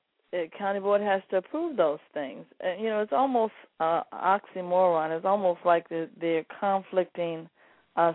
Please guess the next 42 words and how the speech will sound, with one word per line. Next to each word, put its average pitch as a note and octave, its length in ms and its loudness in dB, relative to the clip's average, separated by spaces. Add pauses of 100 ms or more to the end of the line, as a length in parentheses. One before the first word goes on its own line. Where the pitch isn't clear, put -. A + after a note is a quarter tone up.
(100)
statements E3 480 0
to D#3+ 160 -14
say E3+ 120 2
the D#3+ 100 -6
county F#3 260 -2
board F3 220 2
is E3+ 120 -4
supposed D#3 200 -10
to E3 160 -10
give G3+ 120 0
you G3 160 -2
a F#3 40 -2
budget, D#3+ 440 -2 (520)
uh, E3 300 0
and E3 200 -4
then E3 160 2
let E3+ 220 2
you E3+ 120 -6
run E3 180 0
your - 160 -4
office, F#3+ 420 2
and D#3+ 120 -10
then, D#3+ 220 -6 (420)
but E3 140 -4
then F3 180 0
every E3+ 220 -2
time E3+ 280 -4
you E3+ 140 -8
need E3 380 -10 (100)
to D#3+ 260 -2 (400)
do A3+ 220 0
something, D#3+ 280 0
you E3 40 -4
have D#3 100 -4
to D#3 60 -8
go E3+ 140 4
to E3 100 2
the - 60 -12
county D#3+ 240 -2
board, E3 480 2
and D#3+ 160 -8
then, D#3+ 260 -2